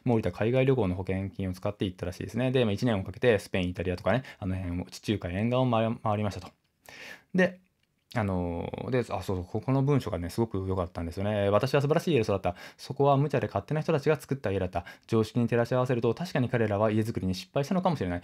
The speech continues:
そこには足りないものがあったが、大事なものは大体揃っていた。えー、中でも人にとって特に大事だと思われるものは溢れるほどにあった」ってね、いや、すごい。家族のね、こんなこと、家族に対してね、ここまで言えるってすごいですよ。っていうか、その、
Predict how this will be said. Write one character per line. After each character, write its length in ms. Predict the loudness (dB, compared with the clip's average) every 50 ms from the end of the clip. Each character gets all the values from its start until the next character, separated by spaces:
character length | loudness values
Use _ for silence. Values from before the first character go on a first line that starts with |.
| -10 -18 -20 -12
そ 120 | -12 -4
こ 60 | -2
に 80 | 0 0
は 60 | 0
足 120 | 0 -2 0
り 60 | 0
な 80 | 0
い 40 | 0
も 80 | 0 0
の 80 | 2
が 100 | 4 2
あ 20 | 2
っ 80 | 2
た 160 | -2 -10 -12 -12 _ _
が、 160 | -2 -2 -2 -6 -16 -20 _ 2
大 200 | 4 4 6 6
事 80 | 4
な 80 | 2 2
も 100 | 2 2
の 60 | 4
は 100 | 4 4
大 140 | 4 2 2
体 120 | 0 -2
揃 160 | -2 -2 -6
っ 20 | -6
て 100 | -8 -12
い 20 |
た。 140 | -14 -14 -18 -20 -20 -12 _ -2
え 200 | 0 2 2 4
ー、 20 |
中 180 | 2 4 2 2
で 80 | 2
も 80 | 0 0
人 100 | 2 2
に 80 | 2 2
と 80 | 2
っ 60 | 0
て 100 | 0 -2
特 220 | 0 0 0 2 2
に 80 | 4
大 160 | 4 4 4 4
事 60 | 2
だ 60 | 0
と 100 | 2 2
思 220 | 0 2 2 2
わ 60 | 2 2
れ 140 | 2 2
る 260 | 2 2 0 0 -2 -4 _
も 80 | -4 -2
の 100 | 2 4
は 200 | 4 4 4 2
溢 80 | 2 4
れ 80 | 4
る 80 | 4 4
ほ 140 | 4 2 2
ど 80 | 2
に 80 | 0 0
あ 60 | -2
っ 60 | -10 -14
た」 100 | -16 -18
っ 40 | -14
て 100 | -10 -8
ね、 240 | -6 -6 -6 -6 -6
い 40 | -4
や、 100 | -4 -4
す 180 | -6 -6 -4 -4
ご 100 | -4 -4
い。 60 | -6 -8
家 200 | -6 -4 0 0
族 220 | 0 0 -2 -4
の 100 | -6 -6
ね、 100 | -6 -8
こ 160 | -6 -4 -2
ん 80 | 0 0
な 120 | 0 -2
こ 80 | -2 -6
と、 100 | -8 -10 -18 -18 -12
家 120 | -6 -4
族 240 | -4 -2 -2 -2 -4
に 120 | -4 -4
対 120 | -4 -6 -4
し 40 |
て 60 | -4 -6
ね、 60 | -6 -6
こ 100 | -8 -8
こ 120 | -6 -2 -2
ま 80 | 0
で 40 | 0
言 100 | 0 -2
え 20 | -4
る 40 |
っ 20 | -6
て 80 | -10 -12
す 240 | -14 -10 -6 -2 2
ご 100 | 2 2
い 40 |
で 60 | 2 0
す 60 | -4
よ。 60 | -10
っ 600 | -10 -14 -20 -20 -18 -16 -16 -16 -18 -16 _ -4
て 60 | 0
い 40 | 2
う 20 |
か、 80 | 2 2
そ 100 | 2 2
の、 200 | 0 0 -2